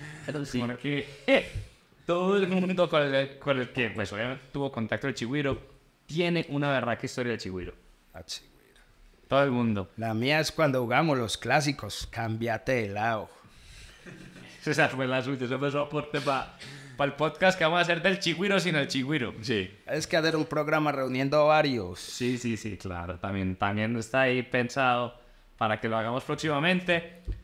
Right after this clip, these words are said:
Speaker 2: A la gente que nos ve, aquí les vamos a dejar otros podcasts que hemos hecho con personas del fútbol, con las que hemos conversado.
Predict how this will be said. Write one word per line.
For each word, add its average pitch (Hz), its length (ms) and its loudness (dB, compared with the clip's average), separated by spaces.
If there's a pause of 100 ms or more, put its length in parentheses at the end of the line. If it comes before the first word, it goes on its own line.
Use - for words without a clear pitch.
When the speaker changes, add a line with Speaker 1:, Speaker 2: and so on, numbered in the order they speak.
(180)
Speaker 2:
A 139 120 2
la 147 120 6
gente 156 220 0
que 180 100 4
nos 147 240 0
ve, 196 460 2
aquí 143 300 2
les 180 120 2
vamos 185 280 4
a 156 80 4
dejar 151 600 2
otros 135 360 -2
podcasts 156 520 -2
que 131 100 -2
hemos 139 240 -2
hecho 156 360 -2 (580)
con 165 180 -2
personas 185 360 4
del 180 160 4
fútbol, 202 420 0
con 175 140 0
las 160 140 2
que 170 80 -4
hemos 185 180 0
conversado. 185 920 2